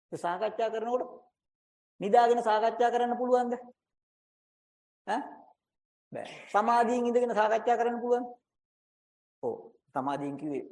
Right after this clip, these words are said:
මොකද මං ටිකක් වෙලා සාකච්ඡා නොකර දේශනාවක් විතරක් කරාම ටිකක් වෙලා යනකොට සමාධියකට යනවා. නේ?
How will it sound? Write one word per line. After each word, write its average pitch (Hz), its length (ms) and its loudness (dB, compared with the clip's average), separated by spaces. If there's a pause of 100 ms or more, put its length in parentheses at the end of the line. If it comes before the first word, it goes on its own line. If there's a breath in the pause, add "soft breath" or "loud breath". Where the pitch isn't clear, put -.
(380)
මොකද 113 220 -10
මං 117 160 -6
ටිකක් 135 280 -6
වෙලා 156 200 0 (300)
සාකච්ඡා 151 540 0
නොකර 160 300 -4
දේශනාවක් 170 600 -4
විතරක් 175 380 -4
කරාම 190 300 -6
ටිකක් 190 320 -4
වෙලා 196 200 -2
යනකොට 240 200 -4
සමාධියකට 196 540 -2
යනවා. 123 340 -4 (2000)
නේ? 131 180 -6